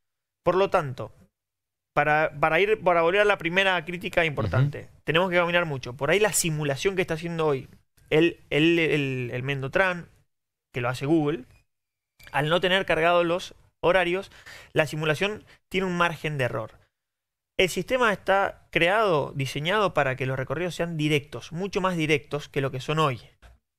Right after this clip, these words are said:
Speaker 1: El, la, la red actual está en base a la que se creó en el año mil novecientos noventa y uno.
Speaker 2: Ujú.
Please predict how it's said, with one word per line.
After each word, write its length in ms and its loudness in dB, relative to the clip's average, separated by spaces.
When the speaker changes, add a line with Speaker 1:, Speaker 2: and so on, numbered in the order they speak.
Speaker 1:
El, 340 2
la, 280 2
la 120 2
red 140 -4
actual 540 -4
está 520 0
en 160 -4
base 220 -2
a 60 2
la 120 0
que 80 -6
se 160 -6
creó 220 0
en 40 -2
el 60 -2
año 180 -2
mil 140 -4
novecientos 420 -4
noventa 420 -4
y 80 -4
uno. 220 -8
Speaker 2:
Ujú. 140 -6